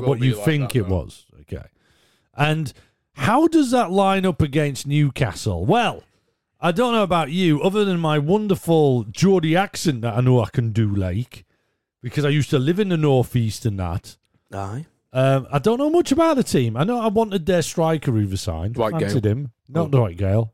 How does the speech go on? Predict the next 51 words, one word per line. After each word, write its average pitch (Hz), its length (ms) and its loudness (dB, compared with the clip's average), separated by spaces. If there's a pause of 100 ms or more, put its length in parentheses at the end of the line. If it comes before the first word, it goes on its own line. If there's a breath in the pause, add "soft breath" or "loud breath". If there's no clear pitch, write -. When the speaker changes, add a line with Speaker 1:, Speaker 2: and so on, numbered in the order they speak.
Speaker 1:
the 113 200 -4
guy 131 180 0
they 123 80 -2
got 117 200 -4
from 110 180 -6
Bournemouth. 101 480 -2 (360)
Speaker 2:
Um, 101 320 -12
Wilson. 101 320 -4
Speaker 1:
Wilson. 139 380 -2 (140)
Wanted 151 300 0
him. 123 280 -2 (120)
I 135 40 -10
fan-, 175 260 -2
quite 165 280 0
fancied 127 320 0
him 143 160 2
at 98 80 -2
Elland 92 260 -2
Road. 120 340 0
Speaker 2:
Yeah. 123 180 -4 (540)
Speaker 1:
Uh, 120 300 2
we 117 80 2
never 101 180 0
did, 101 280 0
obviously. 110 400 0
I, 165 140 0
even 202 340 0
Ryan 214 260 0
Fraser, 240 640 0 (240)
I 135 80 -6
quite 131 320 -2
fancied 113 440 -4
coming 107 260 -4
to 113 120 -2
Speaker 2:
Yeah. 120 120 2
Speaker 1:
Elland 98 160 -4
Road. 90 240 -2 (520 soft breath)
But 160 120 2
other 247 260 0
than 294 160 0
that, 151 340 -2 (240 soft breath)
knowing 185 280 0
that 175 140 -2
they've 143 200 -2
got 165 340 -2
big 214 340 -2
Andy 247 260 0
Carroll 190 440 0
up 151 100 -6
front, 190 280 -4
man, 104 260 -2